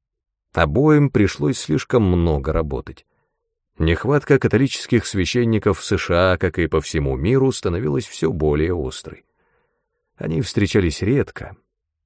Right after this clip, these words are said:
и только через несколько лет по-настоящему кризисная ситуация снова сблизила их.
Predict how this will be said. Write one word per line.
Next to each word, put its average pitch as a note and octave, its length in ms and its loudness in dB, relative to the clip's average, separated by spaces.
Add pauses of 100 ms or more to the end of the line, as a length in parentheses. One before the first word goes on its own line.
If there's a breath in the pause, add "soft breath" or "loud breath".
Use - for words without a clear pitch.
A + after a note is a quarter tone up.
(160)
и - 80 -4
только D3+ 280 0
через G#2 280 2
несколько B2+ 480 2
лет B2+ 400 4
по-настоящему A2 840 0
кризисная G2 680 2
ситуация G2+ 960 0 (380)
снова D#2 420 0
сблизила D2+ 540 -6
их. - 240 -20